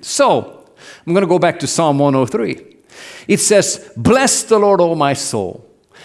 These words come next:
and all that is within me, bless his holy name. Bless the Lord, O my soul, and forget not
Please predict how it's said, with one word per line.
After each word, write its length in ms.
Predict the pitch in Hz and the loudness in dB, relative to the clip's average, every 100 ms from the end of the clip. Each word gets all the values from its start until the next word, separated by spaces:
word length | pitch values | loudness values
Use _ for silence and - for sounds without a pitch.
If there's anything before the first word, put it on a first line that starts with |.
| - | -6
and 160 | 160 202 | 0 4
all 240 | 277 277 | 6 4
that 120 | 220 | 4
is 160 | 214 - | 2 2
within 360 | 175 180 196 143 | -2 0 0 2
me, 100 | 143 | 0
bless 380 | 123 185 - | 2 2 0
his 240 | 160 170 - | 0 0 -2
holy 440 | - - 165 147 | -8 -2 0 2
name. 380 | 139 147 123 - _ _ _ _ _ _ _ _ _ _ - | 0 -2 -4 -12 _ _ _ _ _ _ _ _ _ _ -4
Bless 360 | 147 196 - | 0 0 -2
the 160 | - 175 | -2 0
Lord, 180 | 170 165 | 0 0
O 160 | 160 | -2
my 160 | 160 160 | -4 -6
soul, 480 | 147 - 120 117 - - - | -6 -4 -2 -4 -12 -20 -8
and 180 | 120 110 | -6 -4
forget 540 | - 110 110 104 - | -4 -4 -2 -4 -2
not 560 | 107 170 151 87 - | -2 0 -2 -6 -14